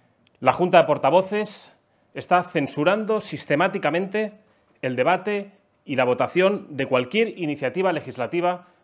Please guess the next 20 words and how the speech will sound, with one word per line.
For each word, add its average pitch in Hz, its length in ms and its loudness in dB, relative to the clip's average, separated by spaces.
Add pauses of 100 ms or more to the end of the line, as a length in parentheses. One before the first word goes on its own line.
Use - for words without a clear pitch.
registrada 160 760 0
por 123 140 0
alguno 139 320 0
de 135 60 2
nuestros 120 300 -6
diputados 143 720 0
en 120 120 0
este 135 220 -2
Parlamento. 113 560 -2 (1120)
Tal 165 160 6
es 160 120 -2
la 151 60 -2
situación 151 500 0
que 170 80 -2
hemos 160 160 0
llegado 160 440 2
a 131 60 0
día 170 220 4
de 156 100 4
hoy, 220 240 -2